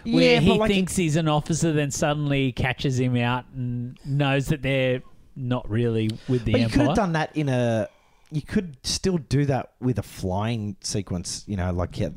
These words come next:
Speaker 1: uh,
Speaker 2: Yeah,
Speaker 1: whether it's
Speaker 2: true.
Speaker 1: just a, but, you know, once again, it's, it could be a s-, that would have been hard to film a s-, flying sequence, a sci-fi flying sequence. 'Cause
Speaker 2: I
Speaker 1: that would have been heaps of pre-, post-production.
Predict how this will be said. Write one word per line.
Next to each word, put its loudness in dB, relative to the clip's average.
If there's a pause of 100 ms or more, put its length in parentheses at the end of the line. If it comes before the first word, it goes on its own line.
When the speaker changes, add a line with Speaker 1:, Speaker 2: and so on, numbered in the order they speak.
(100)
Speaker 1:
uh, 2
Speaker 2:
Yeah, 4
Speaker 1:
whether 4
it's 2
Speaker 2:
true. 4
Speaker 1:
just 0
a, -2 (460)
but, -2
you 0
know, 2
once -2
again, -4 (120)
it's, -12
it -10
could -2
be 2
a -4
s-, -8 (120)
that 0
would 0
have -4
been 0
hard -8
to -8
film -6
a -6
s-, -10
flying -8
sequence, -12
a -12
sci-fi -10
flying -16
sequence. -20 (680)
'Cause 0
Speaker 2:
I 2
Speaker 1:
that 0
would 0
have 0
been -2
heaps -2
of -4
pre-, -2
post-production. -6